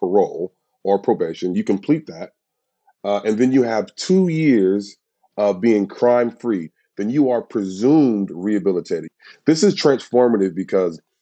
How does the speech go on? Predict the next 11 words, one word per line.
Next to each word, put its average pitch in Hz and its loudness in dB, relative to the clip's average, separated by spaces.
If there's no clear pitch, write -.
it - -10
covers 123 -2
everybody 123 0
except, - -2
um, 101 -2
people 110 -2
who 113 2
are 95 0
registered 101 0
sex - -2
offenders 151 0